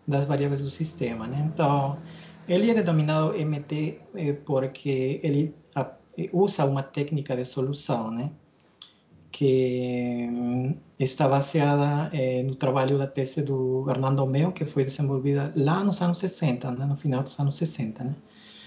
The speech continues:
Então, esse tipo de, de ferramenta, né? E-, ele tem uma base que, se bem é certo,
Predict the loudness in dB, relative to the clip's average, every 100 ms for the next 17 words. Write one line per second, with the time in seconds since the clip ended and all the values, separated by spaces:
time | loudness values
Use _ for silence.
0 | -20 -20 -20 -2 0 2 4 6 6 2
1 | 0 -6 -4 -4 -6 0 2 2 0 -2
2 | -4 -6 -8 -10 -12 -14 -16 -20 _ _
3 | _ -8 -6 -4 -2 -2 0 -2 0 -2
4 | -2 -4 -2 -2 0 -2 -2 0 4 4
5 | 4 4 2 -2 -4 -6 -16 _ _ _
6 | _ -2 0 0 -2 0 -2 -4 -4 -4